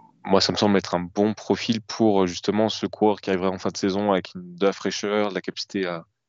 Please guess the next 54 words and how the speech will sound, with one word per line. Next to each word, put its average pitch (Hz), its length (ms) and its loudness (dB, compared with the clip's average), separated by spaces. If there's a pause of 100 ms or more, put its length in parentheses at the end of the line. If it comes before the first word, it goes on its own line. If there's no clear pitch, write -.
(380)
faire - 100 -2
des - 140 -2
grosses 95 260 -2
montées, 98 420 0
à 90 60 4
être 85 100 -4
régulier 90 520 -2
et 87 80 2
pouvoir, 87 460 0
euh, 87 340 -4
battre 85 200 0
les 87 140 0
autres. - 300 -2 (1080)
Euh, 53 520 -2 (960)
même 90 220 6
plus - 180 2
que - 120 2
sur 90 240 2
un, 87 260 4
sur - 160 -6
le 87 60 -12
Tour 98 100 6
d'Italie 95 260 4
dont 92 160 2
il 90 60 4
a 87 80 2
plus - 180 -8
l'habitude, 95 460 -2
mais, 90 260 -2
euh, 85 340 -2 (100)
là, 95 180 0
ça - 160 -2
me 87 60 -8
semble 95 280 -4 (160)
bien 92 160 0
lui 104 80 2
convenir 104 260 0
comme 90 200 -6
parcours. 127 360 -2 (680)
Et 98 300 4
l'année 92 100 2
dernière, 92 240 0
sur - 140 -8
la - 20 -4
fin 95 100 -4
de 85 40 -10
saison, 107 180 -4
il 92 100 -6
était 90 120 -6
déjà 90 200 0
très - 360 -4
en 95 60 -6
forme, 113 280 -4
donc, 90 160 -16